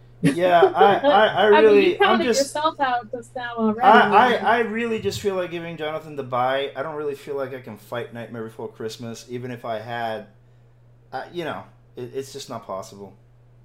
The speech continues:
Speaker 1: I'm sorry.
Speaker 2: No, you're right. Um, I see. Okay, you're fixing it. So we're on to the next bracket. It's down to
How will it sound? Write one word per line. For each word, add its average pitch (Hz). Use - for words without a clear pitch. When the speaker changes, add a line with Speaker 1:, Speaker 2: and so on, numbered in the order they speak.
Speaker 1:
I'm 139
sorry. 104
Speaker 2:
No, 247
you're 208
right. 226
Um, 226
I 247
see. 285
Okay, 202
you're 180
fixing -
it. -
So 294
we're 359
on 311
to 320
the 294
next 294
bracket. 269
It's 269
down 226
to 170